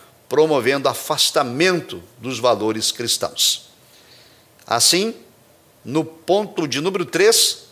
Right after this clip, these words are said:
vamos tratar sobre a insis-, insensatez humana. Por meio da revelação da natureza,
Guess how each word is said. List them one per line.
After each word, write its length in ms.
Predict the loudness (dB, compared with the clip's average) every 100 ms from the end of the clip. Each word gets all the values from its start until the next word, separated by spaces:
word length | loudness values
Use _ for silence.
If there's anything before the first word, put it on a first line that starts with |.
| _ _ _ -2
vamos 240 | 0 0
tratar 460 | 0 0 0 2 2
sobre 420 | 2 0 2 2
a 160 | 2 0
insis-, 800 | -2 0 0 0 2 0 0 -4
insensatez 1120 | -4 -2 2 2 2 2 2 0 2 2 2
humana. 400 | 0 -2 -2 -8 -20 _ _ _ _ _ _ -20 _ _ _ _ _ _ _ _
Por 160 | -6 0
meio 240 | 2 4
da 220 | 4 2
revelação 920 | 2 2 4 4 4 2 2 2 -2
da 140 | -4 -2
natureza, 720 | -2 -2 2 2 2 0 -8